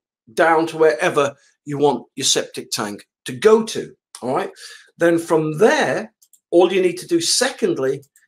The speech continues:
is dig the hole for the tank, all right? Which is, and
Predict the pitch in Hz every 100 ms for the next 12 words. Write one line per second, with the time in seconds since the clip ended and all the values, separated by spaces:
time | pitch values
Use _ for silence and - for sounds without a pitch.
0 | _ - 156 131 - 196 151 - - _
1 | _ _ _ 156 147 - 127 101 98 _
2 | _ _ - - 113 175 - _ _ 151
3 | - 254 220 - _ _ _ _ _ -
4 | - 151 226 - - - _ - 170 -
5 | - _ - - - 196 214 214